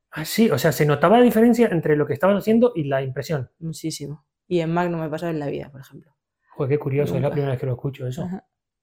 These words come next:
Speaker 2: Sí, sí, y de notarse, o sea, eso es un trabajo totalmente diferente, ¿eh?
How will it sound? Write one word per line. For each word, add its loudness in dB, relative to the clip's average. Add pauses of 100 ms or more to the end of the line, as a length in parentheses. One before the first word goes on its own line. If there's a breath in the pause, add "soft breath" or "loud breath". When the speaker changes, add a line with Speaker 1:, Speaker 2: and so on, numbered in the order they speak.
(100)
Speaker 2:
Sí, -2
sí, 4
y 0
de 0
notarse, -4
o -8
sea, -4
eso -4
es -6
un -4
trabajo 0
totalmente 0
diferente, -8
¿eh? -12